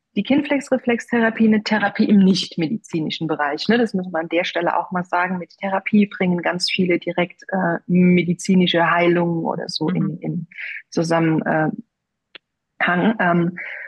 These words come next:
Speaker 1: das Therapie ist, weil es einfach ein ganzheitlicher Ansatz ist. Ähm, und der, und der Fokus zielt tatsächlich darauf ab,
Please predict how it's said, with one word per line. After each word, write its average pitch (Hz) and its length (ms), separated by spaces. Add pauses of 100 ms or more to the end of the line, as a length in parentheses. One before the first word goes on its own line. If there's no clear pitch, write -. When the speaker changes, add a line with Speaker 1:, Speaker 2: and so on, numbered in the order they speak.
(320)
Speaker 1:
das 202 120
Therapie 202 680
ist, 226 300
weil 180 140
es 185 100
einfach 190 280
ein 175 100
ganzheitlicher 196 680
Ansatz 180 460
ist. - 400 (560)
Ähm, 185 480
und 214 140
der, 226 120
und 202 80
der 214 100
Fokus 262 460
zielt 269 220
tatsächlich 233 460
darauf 220 240
ab, 220 200